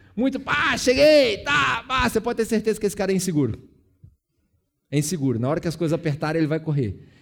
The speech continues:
Ele vai se enrolar igual um bebezinho, vai chorar no seu colo, você vai morrer de rir dele. Fala, "Mas você não era o valentão?"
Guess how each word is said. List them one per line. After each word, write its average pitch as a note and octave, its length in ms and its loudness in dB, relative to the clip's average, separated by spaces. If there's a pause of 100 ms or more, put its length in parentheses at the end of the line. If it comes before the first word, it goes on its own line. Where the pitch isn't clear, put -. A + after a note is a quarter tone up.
Ele A#2+ 120 -2
vai D#3 260 0
se - 320 -6
enrolar E3 380 0
igual D#3 180 -2
um G#3 80 -2
bebezinho, E3+ 560 2
vai F#3 160 -2 (300)
chorar E3+ 420 -2
no E3+ 80 0
seu E3+ 160 -2
colo, E3+ 400 -2 (220)
você - 100 -6
vai E3+ 100 0
morrer F3 220 2
de G3 100 -2
rir F#3 120 2
dele. C3+ 180 0
Fala, C4 240 -10
"Mas C#4 160 -6
você C4 80 -8
não D4 100 -6
era C4+ 120 -4
o - 20 -12
valentão?" A#3 460 -4